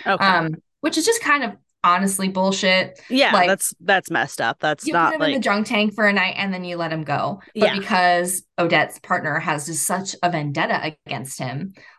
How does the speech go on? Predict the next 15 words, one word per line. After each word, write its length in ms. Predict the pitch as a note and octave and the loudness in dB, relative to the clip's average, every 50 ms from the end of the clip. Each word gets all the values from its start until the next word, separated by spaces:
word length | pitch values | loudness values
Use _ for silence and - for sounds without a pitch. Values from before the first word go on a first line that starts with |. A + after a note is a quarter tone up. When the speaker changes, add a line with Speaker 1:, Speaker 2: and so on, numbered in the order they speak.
| _ | _
Speaker 2:
like, 400 | - D#3+ C#3+ C#3+ C#3 - - - _ _ _ _ _ _ _ _ | 0 2 2 2 0 -4 -10 -20 _ _ _ _ _ _ _ _
there's 160 | - F#3 F#3 F#3 | 0 0 2 2
not 120 | D3 C3 | 2 0
much 160 | D3+ D3 - | 0 -2 -4
you 60 | D#3 | -4
can 100 | - - | -6 -6
do. 140 | - - - - _ _ _ - - - - | -6 -8 -10 -12 _ _ _ -20 -20 -18 -12
Speaker 1:
Mm-hmm. 140 | F#3+ F3+ F3 | -8 -2 0
Speaker 2:
Um, 440 | G#3+ G#3 F#3+ F#3 F3 E3+ E3 E3 E3+ _ - _ _ _ _ _ _ _ _ - | 2 2 2 2 0 -2 -4 -8 -8 _ -16 _ _ _ _ _ _ _ _ 0
Wyatt 180 | - A3 A3 A3+ | 2 2 2 2
does 140 | A3+ G#3+ G#3 | 0 0 0
end 140 | G#3+ G#3 G#3+ | 2 2 0
up 100 | G#3 G#3 | 0 0
getting 240 | A3 G#3 G#3 G#3 | 0 2 2 2
released. 640 | G#3+ G#3 G3 F3 E3+ E3+ E3+ F3+ F#3 - - - | 2 2 0 0 0 -2 -2 -2 -4 -6 -8 -8